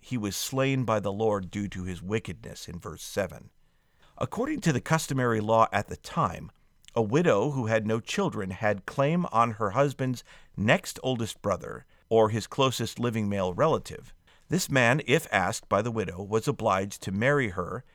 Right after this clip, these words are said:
and raise up seed or produce children on behalf of the deceased brother. This practice is known as a levirate marriage.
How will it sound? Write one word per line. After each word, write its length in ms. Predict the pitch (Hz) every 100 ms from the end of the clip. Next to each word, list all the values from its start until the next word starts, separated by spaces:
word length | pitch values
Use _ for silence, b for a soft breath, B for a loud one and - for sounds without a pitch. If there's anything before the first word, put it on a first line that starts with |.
| _
and 200 | 98 104
raise 240 | 101 107 120
up 160 | 107
seed 460 | - - 143 101 113 117
or 140 | 117
produce 400 | - 110 123 -
children 480 | - 196 117 101 117 b b -
on 220 | 127 175
behalf 760 | 190 165 - 196 214 101 - - _ -
of 220 | 123 139
the 60 | 143
deceased 540 | 127 - 95 87 -
brother. 320 | 160 208 - - _ _ _ _
This 240 | 120 214 -
practice 640 | - 190 214 - 101 -
is 240 | 110 104
known 340 | 120 120 120 127 104
as 320 | 104 107 -
a 160 | 104 101
levirate 760 | 98 101 151 160 110 85 - - -
marriage. 720 | 101 135 110 - 53 -